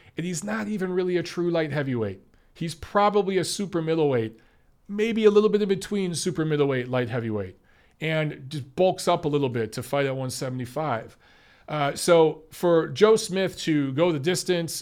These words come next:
and to be competitive till the very, very end, good for him. And I think that I talked about this on Twitter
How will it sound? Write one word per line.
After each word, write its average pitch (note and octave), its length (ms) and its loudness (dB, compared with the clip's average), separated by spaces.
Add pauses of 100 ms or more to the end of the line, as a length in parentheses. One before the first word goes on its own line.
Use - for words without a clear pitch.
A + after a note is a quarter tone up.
and C#3+ 300 -4
to C#3+ 100 -10
be F3+ 120 -6
competitive E3+ 640 -4
till D3 140 -4
the C3+ 80 -4
very, D#3+ 320 -2
very D3+ 280 0
end, D#3+ 380 -2 (600)
good B3 180 2
for F#3 140 0
him. A#2 400 -2
And E3+ 240 -2
I E3+ 100 2
think A3+ 280 -6
that F3 400 0 (340)
I D#3+ 100 -4
talked G3 300 0
about E3+ 180 0
this E3 160 -2
on C#3 140 -2
Twitter C3+ 480 0